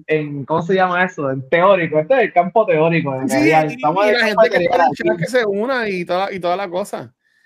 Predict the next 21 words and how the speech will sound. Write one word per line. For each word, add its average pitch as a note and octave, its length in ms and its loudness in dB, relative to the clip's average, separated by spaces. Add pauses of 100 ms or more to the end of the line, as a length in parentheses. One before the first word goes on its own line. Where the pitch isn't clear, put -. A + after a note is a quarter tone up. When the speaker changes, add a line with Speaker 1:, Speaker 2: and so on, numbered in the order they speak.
(240)
Speaker 1:
Estamos F3+ 240 -4
en F#3 40 2
el E3+ 60 2
Speaker 2:
Pues G3+ 80 0
Speaker 1:
campo E3+ 300 0
teoría D#3 280 2 (140)
aquí. C3 280 -8 (600)
Speaker 2:
porque G3+ 200 0
no, A3 220 -2 (260)
fíjate, G#3 400 -2 (100)
todavía G#3 480 2
está. G3+ 520 -2
No, F3+ 280 -6
yo F#3+ 140 -2
tengo B3 220 -4
todavía, D#4 760 -4
eh, F#3 540 0
uno G#3 220 0
de D4 160 2
los - 240 2
emotes G3+ 720 -2